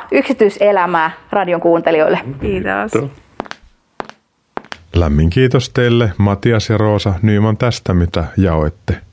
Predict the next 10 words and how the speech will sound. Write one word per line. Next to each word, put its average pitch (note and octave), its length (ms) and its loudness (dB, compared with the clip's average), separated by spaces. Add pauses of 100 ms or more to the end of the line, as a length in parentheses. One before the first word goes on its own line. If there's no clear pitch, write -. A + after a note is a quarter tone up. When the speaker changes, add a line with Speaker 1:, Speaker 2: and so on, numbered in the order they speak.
(760)
Speaker 4:
On C3 180 4
hyvä E2+ 200 0
tunnistaa A2 720 0
ja A2+ 100 4
tunnustaa, F#2 880 0
että B2 220 -2
elämässämme A#2+ 680 2
on C#3+ 220 2
erilaisia F#2+ 640 0
vaiheita D#2+ 640 0